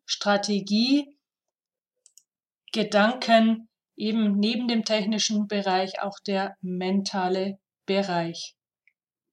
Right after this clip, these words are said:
Und dann lohnt es sich natürlich auch immer mal wieder zu schauen, wie machen's denn eigentlich so die Golfpros,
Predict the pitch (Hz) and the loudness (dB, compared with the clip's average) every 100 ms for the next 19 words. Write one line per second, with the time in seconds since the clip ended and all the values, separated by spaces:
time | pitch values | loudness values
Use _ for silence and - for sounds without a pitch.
0 | _ _ _ _ _ - 220 226 233 247 | _ _ _ _ _ -8 6 8 8 4
1 | 254 285 247 233 240 226 220 226 240 226 | 4 2 2 0 0 2 2 2 0 4
2 | 214 208 214 214 208 214 202 - 202 220 | 4 2 2 2 2 2 -4 -2 0 0
3 | 208 208 208 202 196 214 - 202 196 202 | 0 0 0 -2 -2 -4 -2 -2 -2 -2
4 | 202 190 214 185 196 196 202 202 202 202 | -2 -2 -2 -2 -4 0 4 4 4 -2
5 | - _ _ _ - 214 220 254 - - | -14 _ _ _ -8 -2 0 2 4 4
6 | - | 2